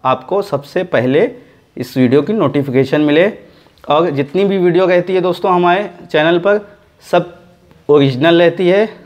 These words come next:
सब खुद काम किया हुआ, यानी कि काम कराने के बाद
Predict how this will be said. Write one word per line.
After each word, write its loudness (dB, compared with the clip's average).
सब -4
खुद -2
काम 2
किया 0
हुआ, 0
यानी 0
कि 0
काम 2
कराने 0
के -2
बाद 0